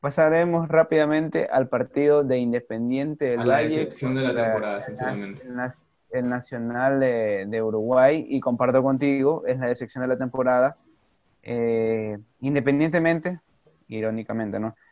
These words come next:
Speaker 1: De que cómo termina la tem-, eh, en la tabla de posiciones, eh, al menos tendré un cupo a torneos internacionales, pero no deja de ser una decepción total porque uno en agosto, septiembre, que se reanudó la Copa Libertadores y que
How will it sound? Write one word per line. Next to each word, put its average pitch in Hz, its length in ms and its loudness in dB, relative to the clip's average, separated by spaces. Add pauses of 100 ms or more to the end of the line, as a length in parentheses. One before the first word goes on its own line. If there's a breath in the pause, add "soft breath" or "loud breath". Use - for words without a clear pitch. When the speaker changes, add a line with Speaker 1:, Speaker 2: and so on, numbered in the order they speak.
(360)
Speaker 1:
De 120 480 6
que 123 120 -2
cómo 160 220 6
termina 160 340 4
la 156 100 4
tem-, 135 260 0
eh, 117 300 2
en 113 60 0
la 110 120 0
tabla 139 680 8
de 117 100 4
posiciones, 160 960 -4
eh, 101 300 -8 (240)
al 123 100 -4
menos 147 200 0
tendré 135 260 2
un 147 80 4
cupo 156 320 0
a 131 140 8
torneos 147 280 0
internacionales, 131 720 2
pero 113 200 -2
no 117 160 -2
deja 127 240 0
de 120 60 -6
ser 120 200 -10
una 135 160 -2
decepción 120 360 -6
total 135 320 2
porque 123 440 -4 (540)
uno 151 260 0
en 160 100 2
agosto, 143 580 2
septiembre, 151 960 4
que 127 100 -2
se - 140 -4
reanudó 123 680 4
la 127 220 4
Copa - 200 -4
Libertadores 147 800 4
y 123 140 -2
que 101 400 -2